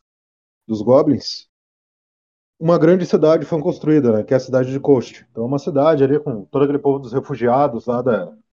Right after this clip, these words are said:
província de Algis. Eles construíram essa cidade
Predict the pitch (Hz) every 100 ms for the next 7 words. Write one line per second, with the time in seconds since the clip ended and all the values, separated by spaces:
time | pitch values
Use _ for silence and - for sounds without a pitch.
0 | _ _ _ 123 120 127 127 135 117 117
1 | 160 - - _ _ _ - - 131 143
2 | 139 147 151 143 143 139 143 135